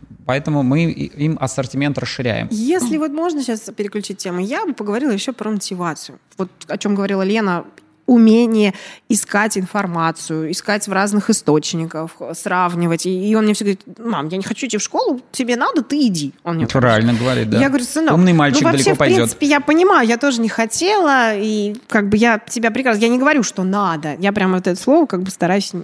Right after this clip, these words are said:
Speaker 2: не... Но я всё равно начинаю каждый раз толдычить о том, что, сынок, ну надо всё равно, какие-то там тебя чему-то научат, научат считать, писать, это же там. И если просто вот этих базовых хотя бы навыков ты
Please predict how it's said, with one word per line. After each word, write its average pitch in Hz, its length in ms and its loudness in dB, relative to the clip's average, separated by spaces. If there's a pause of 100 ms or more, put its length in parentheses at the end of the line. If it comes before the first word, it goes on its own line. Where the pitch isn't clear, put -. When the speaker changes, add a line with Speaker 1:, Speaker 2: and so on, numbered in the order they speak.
Speaker 2:
не... 196 340 2
Но 226 140 -2
я 247 140 2
всё 240 160 -2
равно 285 160 2
начинаю 226 320 -2
каждый 196 220 -6
раз 202 180 -4
толдычить 208 500 -2
о 196 80 -2
том, 165 240 -8
что, - 180 -16
сынок, 202 420 -6
ну 233 80 -6
надо 220 280 -2
всё - 160 -12
равно, 214 300 -4 (680)
какие-то 233 400 -4
там 233 140 -4
тебя 233 220 -4
чему-то 254 340 -6
научат, 196 600 -2
научат 214 280 -6
считать, 180 680 -6
писать, 190 420 -2
это 190 80 -4
же 220 140 0
там. 269 400 0 (440)
И 233 60 -2
если 262 320 2
просто 247 300 0
вот 240 100 2
этих 226 220 2
базовых 190 500 2
хотя 180 320 0
бы 180 100 -2
навыков 175 520 0
ты 165 320 0